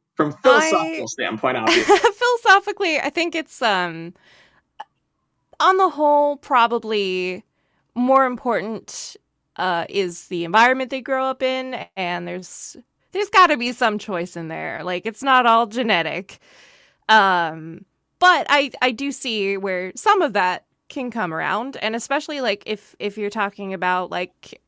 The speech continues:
Speaker 2: in this specific instance, if Hitler grows up in the same exact community, if he's exposed to the same exact events, will it drive him in the same direction? It might still be similar,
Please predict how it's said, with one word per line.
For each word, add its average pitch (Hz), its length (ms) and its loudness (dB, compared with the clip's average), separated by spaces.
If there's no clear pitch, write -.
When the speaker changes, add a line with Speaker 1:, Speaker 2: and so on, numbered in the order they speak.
Speaker 2:
in 180 220 -6
this 240 180 2
specific 269 600 -4
instance, 220 540 -4
if 202 160 -6
Hitler 233 340 -4
grows 226 420 -2
up 262 160 -2
in 233 80 -6
the 220 80 -6
same 233 400 -8
exact 226 640 -2
community, 240 720 -8
if 185 160 -12
he's 175 340 -8
exposed 196 460 -8
to - 60 -18
the 202 80 -8
same 185 420 -8
exact 175 460 -6
events, 180 560 -8
will 330 400 -2
it 330 220 -6
drive 285 460 0
him 285 180 -6
in 269 120 -6
the 269 80 -10
same 269 220 -6
direction? 262 500 -6
It 294 160 0
might 359 260 0
still 285 580 -6
be 226 180 -6
similar, 220 760 -2